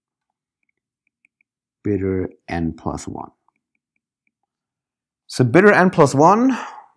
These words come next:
actually can't do anything, because regardless of what they're bidding, here they are totally ignored, and then it may happen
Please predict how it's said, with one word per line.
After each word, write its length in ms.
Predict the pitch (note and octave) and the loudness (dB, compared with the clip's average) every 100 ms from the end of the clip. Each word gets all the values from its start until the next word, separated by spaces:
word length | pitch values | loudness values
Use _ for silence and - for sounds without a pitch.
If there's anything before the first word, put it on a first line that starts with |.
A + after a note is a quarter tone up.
| _ _ _ _ _ | _ _ _ _ _
actually 480 | A#2 B2 - G#2 G2+ - _ _ _ _ _ _ _ - | -6 -6 -8 -8 -8 -10 _ _ _ _ _ _ _ -16
can't 340 | - F#2+ F#2 | -10 -8 -8
do 160 | G#2+ G2+ | -8 -8
anything, 720 | E2 D#2 - G#2 C3 A#3 A3+ _ _ _ _ | -10 -14 -10 -6 -6 -8 -10 _ _ _ _
because 300 | A2 B2 G#2+ | -6 -6 -4
regardless 560 | A#2+ C3 D3+ F3+ E3 C3 | -2 2 2 2 -2 -4
of 140 | G2+ | -4
what 160 | D3+ G#2+ | -4 -4
they're 180 | E2+ - | -6 -2
bidding, 380 | D3+ G#3+ A#3+ B3 _ _ _ _ _ _ | 0 0 -2 -8 _ _ _ _ _ _
here 480 | - E3 A#3+ B3 | -4 0 2 2
they 180 | F3+ C#3 | 2 4
are 160 | B2+ B2+ | 2 0
totally 460 | - C3+ B2+ B2 | -2 -2 0 -4
ignored, 680 | A#2 D#3 B3+ B3 A3 A3 A3+ - _ - | -4 -4 0 2 4 2 0 -8 _ -6
and 240 | F3 F#3+ | -4 2
then 560 | A#3+ A3+ G#3 G#3+ G#3 _ _ _ _ - | 2 2 0 -2 -6 _ _ _ _ -10
it 140 | D#3+ | -8
may 200 | G3+ A#3+ | -6 -6
happen 680 | G3+ D#3 A2+ - F#2+ D3+ F#3 | -2 0 0 -2 -8 -8 -12